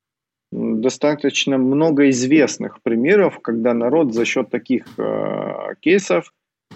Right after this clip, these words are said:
э, получал хорошие должности в хороших компаниях и, соответственно, ну, приходил там к успешному успеху. Э, другой путь — это, опять же, через сарафанное ранее, э,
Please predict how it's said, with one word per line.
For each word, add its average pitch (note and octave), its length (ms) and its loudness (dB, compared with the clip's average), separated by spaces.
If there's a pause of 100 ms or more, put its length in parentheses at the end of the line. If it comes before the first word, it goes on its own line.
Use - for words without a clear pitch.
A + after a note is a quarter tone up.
(180)
э, A2 320 -2
получал C3 440 4
хорошие A#2+ 520 0
должности B2 480 -2
в - 40 -14
хороших A#2+ 440 -4
компаниях B2+ 720 0 (100)
и, A#2 680 -2
соответственно, - 500 -8 (160)
ну, A#2+ 100 -4
приходил B2+ 420 0
там G2 200 -14 (100)
к - 40 0
успешному C3 520 0
успеху. - 460 -8 (1000)
Э, A2+ 540 0 (300)
другой C3+ 560 2
путь — - 520 0
это, C#3+ 840 2
опять D3+ 360 -4
же, A2 100 -10
через - 440 -10 (140)
сарафанное C3+ 560 -4
ранее, C3 500 -4
э, - 240 -12